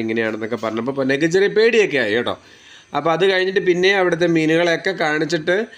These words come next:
വേറെ എങ്ങോട്ടെങ്കിലും കറങ്ങാൻ പോകുന്നൊക്കെ പറഞ്ഞിട്ടാണ് ഞങ്ങൾ വന്നത് കേട്ടോ. നല്ല ഭംഗിയല്ലേ ഇങ്ങനെ മീനുകൾ, കുറേ മീനുകൾ കൂട്ടമായിട്ട് നിൽക്കുന്നതൊക്കെ കാണാൻ വേണ്ടി.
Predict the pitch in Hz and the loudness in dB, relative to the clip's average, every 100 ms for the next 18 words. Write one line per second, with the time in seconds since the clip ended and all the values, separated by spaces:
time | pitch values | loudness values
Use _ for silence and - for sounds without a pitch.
0 | - _ 135 151 170 156 175 208 196 208 | -20 _ 0 2 2 2 2 2 2 0
1 | 185 165 160 170 170 160 160 156 160 156 | 0 0 0 0 0 0 0 0 -2 0
2 | 156 151 151 147 220 - - - _ 131 | -2 0 0 0 -2 -6 -20 -20 _ -2
3 | 131 143 131 120 123 135 120 113 117 127 | 0 2 0 0 2 2 2 2 0 0
4 | 147 175 170 147 147 156 143 123 120 123 | 2 0 0 0 2 2 2 0 0 -4
5 | - _ 131 139 139 127 127 131 135 131 | -14 _ -2 0 2 2 2 2 2 2
6 | 131 - 117 120 - 127 143 202 220 170 | 0 -2 -4 -4 -4 -4 0 0 2 2
7 | 156 151 143 120 139 147 - 185 160 143 | 2 0 0 -2 -2 -2 -2 0 0 0
8 | 135 131 120 127 117 120 113 110 110 113 | 0 0 0 -2 -2 -2 -2 -4 -4 -4